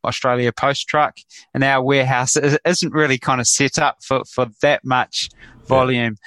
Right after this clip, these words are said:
Speaker 1: And so it, it really put a lot of pressure on us. And so we said, "Okay, going forward, we just have to get this dispatch from,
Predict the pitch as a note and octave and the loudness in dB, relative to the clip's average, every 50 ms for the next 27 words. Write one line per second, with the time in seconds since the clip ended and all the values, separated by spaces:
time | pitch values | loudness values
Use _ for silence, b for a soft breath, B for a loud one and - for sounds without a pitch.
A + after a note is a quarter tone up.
0 | B B B B B B B A#2 B2 A#2 - C3 B2+ A#2+ - - C#3 C3+ - - | B B B B B B B -6 -4 -2 0 0 0 0 0 0 0 0 0 -2
1 | - B2+ A2+ - - C3+ C#3 D#3+ D3+ B2+ B2 B2 A#2 - - C#3+ C#3 - - _ | -2 -2 -2 -2 -2 0 2 2 2 2 0 -2 -2 -2 0 0 0 0 -2 _
2 | - C3 B2+ B2 A#2 A2+ - - C3 C3 B2+ - - B2 A#2+ A#2+ A#2+ A#2+ A#2+ - | -2 0 2 2 0 0 -2 0 0 0 0 0 -2 -2 0 0 0 0 0 0
3 | - - A#2+ A#2 - B2+ A#2+ A#2 A#2+ A2+ - B2 A#2+ A#2 A#2 A2 - A2 A2 G#2+ | -2 -2 -2 -2 -2 -2 -2 -2 -2 -2 -2 0 0 0 0 0 -2 -2 -2 -4
4 | _ B B B B B - C#3 C3+ C3 B2+ A#2+ - - B2+ B2+ B2 A#2 A#2+ A#2+ | _ B B B B B -4 -2 0 0 -2 -4 -4 -2 0 0 0 0 -2 -2
5 | - A#2+ A2+ - C3 A#2+ - - A#2+ A#2+ A#2+ - - A2 - - - A2+ - - | -2 -2 -2 0 -2 -2 -2 -4 -4 -4 -4 -2 -4 -6 -6 -4 -4 -6 -4 -2
6 | - C3 B2+ - - - - C3 B2 A#2+ A#2 | -2 -2 -2 -2 -4 -6 -4 -2 -2 -2 -4